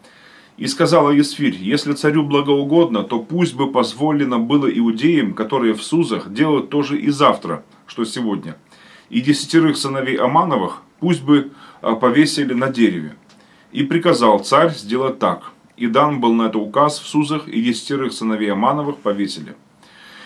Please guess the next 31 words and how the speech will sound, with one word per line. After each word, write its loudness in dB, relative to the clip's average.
И -4
собрались 4
иудеи, 2
которые 0
в -8
Сузах, 0
также -2
и -6
в -6
четырнадцатый -2
день -4
месяца -4
Адара. 0
А, -2
то -6
есть -6
вот, -6
вот, -16
наступивший -6
уже. -14
А, -8
четырнадцатое 0
Адара 2
в -4
этом 0
году, -4
значит, -12
выпадает -6
на -6
первое -6
марта. -2